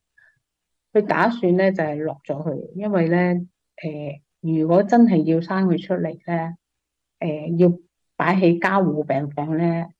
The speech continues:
係需要十幾萬嘅美金先至可以呢，付呢個醫療費。但係呢，你知唔知佢嘅教授呢，同佢講，「一定要生佢出嚟，點可以落咗佢㗎？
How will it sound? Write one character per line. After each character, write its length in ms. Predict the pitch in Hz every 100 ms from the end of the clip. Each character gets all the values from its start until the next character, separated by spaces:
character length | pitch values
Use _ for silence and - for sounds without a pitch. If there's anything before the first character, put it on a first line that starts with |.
| _ _ _
係 140 | 170
需 160 | 170 226
要 60 |
十 540 | 214 160 180 - 180 170
幾 120 | 196
萬 260 | 214 160 156
嘅 220 | 160 151
美 160 | 147
金 400 | 147 160 156 160 - _ _ _ -
先 200 | 226 208
至 140 | 165
可 240 | 160 151 175
以 220 | 180 160
呢， 300 | 165 170 170 - _ _ _ _ _ _
付 180 | 170 156
呢 220 | 156 180 190
個 80 |
醫 180 | 156 170
療 180 | 170 139
費。 340 | - 135 135 143 _ _ _ _ _ _
但 260 | 170 170 175
係 160 | 175
呢， 160 | 202 214
你 140 | 175
知 200 | 175 220
唔 180 | 190 -
知 120 | -
佢 240 | 196 185 156
嘅 180 | 160 160
教 220 | 151 147
授 260 | 147 147 160
呢， 160 | 165
同 180 | 170 143
佢 200 | 139 147
講， 100 | 151 - - _ _ -
「一 180 | 466 440
定 100 | 277
要 100 | 294
生 260 | 359 349
佢 100 | 311
出 120 | 277 330
嚟， 720 | 220 170 180 220 214 190 190
點 240 | 190 240
可 300 | 208 202 233
以 280 | 196 185 185 _ _
落 180 | 180 170
咗 200 | - 175
佢 120 | 208 165
㗎？ 260 | 147 147